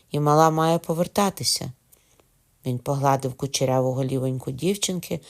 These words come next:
і промовив: «Ну що ж, Хайді, мушу їхати звідси. Якби я тільки міг взяти тебе з собою до Франкфурта».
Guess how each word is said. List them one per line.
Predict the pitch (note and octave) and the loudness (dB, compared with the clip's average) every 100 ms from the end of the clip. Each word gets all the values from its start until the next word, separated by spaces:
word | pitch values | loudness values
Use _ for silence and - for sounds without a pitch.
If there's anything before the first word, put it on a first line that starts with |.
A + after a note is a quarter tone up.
| - - - | -20 -20 -8
і | - | -8
промовив: | - D#3 D3 B2 A#2 A#2 A#2 _ _ _ _ _ _ _ _ _ _ | -2 -2 0 -2 -2 -4 -8 _ _ _ _ _ _ _ _ _ _
«Ну | F3+ | -2
що | F#3 - G2+ | 0 0 -2
ж, | - | -2
Хайді, | - B2+ B2 B2+ B2 _ _ _ _ _ | 0 0 0 -4 -8 _ _ _ _ _
мушу | E3+ G3 - | 0 0 0
їхати | F#3+ F3+ G#3 C#3 B2+ | 0 -2 -2 -2 -2
звідси. | A#2 A#2 B2 - - C3+ - _ _ _ _ _ _ _ | -2 -2 -2 -2 -2 -4 -10 _ _ _ _ _ _ _
Якби | D#3+ D#3+ E3+ B3+ | -2 0 2 2
я | B3 | 2
тільки | - F3+ - D3+ | 0 -2 0 0
міг | C#3 D3 B2+ | 0 0 0
взяти | B2 C3 B2+ B2+ | 2 2 2 -2
тебе | C3 C3 | -2 0
з | B2 | 2
собою | - A#2+ B2 B2+ | 2 0 2 2
до | B2 B2+ | 2 -4
Франкфурта». | - B2+ C3 - - - - | -4 -4 -4 -6 -10 -8 -12